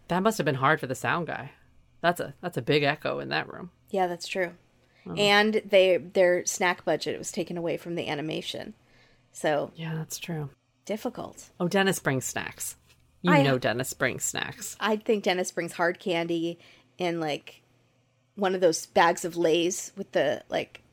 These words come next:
Speaker 2: s-,
Speaker 1: Absolutely
Speaker 2: handy snacks
Speaker 1: not.
Speaker 2: with
Speaker 1: Dennis
Speaker 2: the
Speaker 1: brings
Speaker 2: multiple, like, a
Speaker 1: No.
Speaker 2: Cheetos, a Lay's, a Sun Chips.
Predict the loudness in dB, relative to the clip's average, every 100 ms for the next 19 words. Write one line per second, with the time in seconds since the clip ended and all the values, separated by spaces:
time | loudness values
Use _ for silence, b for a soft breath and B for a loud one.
0 | -8 4 4 6 8 10 10 10 6 6
1 | 8 8 6 6 2 B B 4 6 8
2 | 8 8 8 8 6 6 6 6 0 _
3 | 2 4 4 4 2 6 8 10 8 4
4 | -2 0 2 4 4 4 2 -2 -6 -8
5 | -6 -4 2 2 2 2 4 4 -2 -10